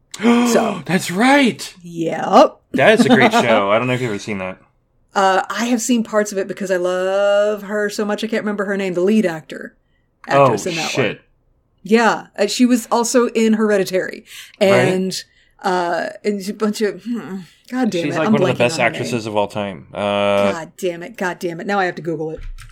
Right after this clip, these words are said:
Speaker 2: Yep.
Speaker 1: Toni Collette. There. I didn't
Speaker 2: God.
Speaker 1: even pull up the search. Toni
Speaker 2: Yeah.
Speaker 1: Collette.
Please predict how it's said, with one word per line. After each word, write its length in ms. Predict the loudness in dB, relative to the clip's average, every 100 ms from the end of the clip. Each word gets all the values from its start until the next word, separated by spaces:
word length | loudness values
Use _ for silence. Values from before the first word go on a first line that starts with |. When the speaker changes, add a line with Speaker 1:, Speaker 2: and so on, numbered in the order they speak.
| -16 -4
Speaker 2:
Yep. 300 | 0 0 0 _ -20 -20 _ _ -20 -20 -20 -20 -18 -16 -18 -18 _ _ _ -20 _ -16 -14 -2
Speaker 1:
Toni 240 | 2 4
Collette. 480 | 8 8 8 4 2
There. 220 | 6 6
I 80 | 6
didn't 120 | 8 8
Speaker 2:
God. 80 | 8
Speaker 1:
even 120 | 6
pull 120 | 4
up 100 | 4
the 60 | 0
search. 680 | 2 2 0 -8 -14 -12
Toni 220 | 4 6 8
Speaker 2:
Yeah. 60 |
Speaker 1:
Collette. 540 | 6 6 4 -2 -10